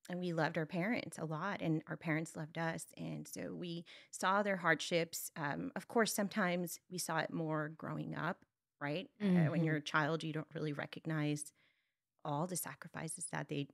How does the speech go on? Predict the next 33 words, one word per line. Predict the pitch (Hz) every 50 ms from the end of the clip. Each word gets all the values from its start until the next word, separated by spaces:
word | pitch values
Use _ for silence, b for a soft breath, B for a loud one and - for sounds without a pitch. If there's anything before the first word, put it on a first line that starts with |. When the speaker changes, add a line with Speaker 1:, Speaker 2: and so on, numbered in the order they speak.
| _ _ -
Speaker 1:
they | - 147
had | 143 156 147 143
to | 147
endure. | 156 143 143 - 135 202 - - - - _ _ _ _ _ _ -
And | 180 151 151
now | 160 160 170 185 202
that | 185 165
I'm | 160 160 165
a | 156
mom, | 160 160 165 151 151 151 156 156 196 208 - - _ -
I, | 156 147 143 143 147 147 156 151 - b b b b b b b b b b
I'm | - 151 147
older, | 156 170 175 175 175 180 180 180 180 - -
I'm | 170 151 147
like, | 147 160 - -
"Wow, | - 160 156 156 175 185 175 160 151 165 151 147 170 - -
they | 190 180 180
went | 226 240 240 -
through | - - 160 - - -
a | -
lot, | - - - - - - - - _ _ -
and | 214 208 208 208 208 190 175
they | 165 175
Speaker 2:
Mm. | -
Speaker 1:
provided | - 220 208 160 - - 160 165 196 - 262 240
a | 180
lot | 156 143 143 - -
for | - 170 160
us." | 156 160 160 -
So | - 196 190 185 180 B B B B B B B -
I | 180
think | 190 196 214 -
that's | 208 185 190 - - - -